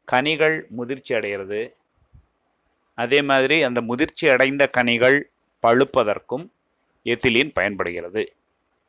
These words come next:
முக்கியமா வந்து வாழை, தர்பூசணி, ஆப்பிள், இந்த மாதிரியான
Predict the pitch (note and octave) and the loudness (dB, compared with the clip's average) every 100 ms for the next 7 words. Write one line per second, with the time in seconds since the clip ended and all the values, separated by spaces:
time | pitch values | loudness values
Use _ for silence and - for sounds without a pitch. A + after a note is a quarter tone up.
0 | _ _ _ _ _ _ _ - _ _ | _ _ _ _ _ _ _ -20 _ _
1 | _ - C#3 - E3 D#3+ D3 C3 C3+ D3 | _ -12 -10 -4 -2 2 0 0 0 0
2 | A2+ - _ - A2+ A#2 A2+ A2+ A#2+ - | 0 -4 _ -8 0 4 4 2 -2 -8
3 | _ _ _ _ _ A#2+ A2 - A#2+ A2 | _ _ _ _ _ -4 -4 -4 -6 -4
4 | A2+ G#2+ A#2+ - _ _ _ _ _ - | -4 -4 -8 -10 _ _ _ _ _ 0
5 | A#2 A#2 - A#2+ A#2+ - _ _ _ _ | 2 2 -2 0 -2 -6 _ _ _ _
6 | B2+ C#3 C#3+ C#3 C3+ B2 A#2+ A#2+ B2 C3 | -2 2 4 4 4 4 4 4 4 2
7 | C#3+ | 0